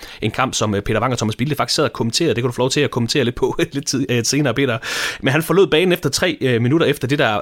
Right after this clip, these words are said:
sådan udefinerbare sygdomssymptomer, kalder man det. Det synes Cavaliers hold ikke, eller åbenbart ikke, var helt i orden, og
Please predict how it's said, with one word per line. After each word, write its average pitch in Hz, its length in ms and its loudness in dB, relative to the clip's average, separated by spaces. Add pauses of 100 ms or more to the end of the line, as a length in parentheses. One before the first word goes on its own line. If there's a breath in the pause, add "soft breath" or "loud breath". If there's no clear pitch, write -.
sådan - 240 0
udefinerbare 135 640 2
sygdomssymptomer, 117 1400 0
kalder 117 200 0
man 104 140 0
det. 92 100 -4 (320 loud breath)
Det 147 100 2
synes 185 200 2
Cavaliers 170 760 2 (220)
hold - 260 2 (180)
ikke, 151 400 -2 (360)
eller 117 160 2
åbenbart 143 380 4
ikke, 135 180 0
var 117 140 0
helt 208 260 0
i - 120 -4
orden, 143 380 0
og 101 260 0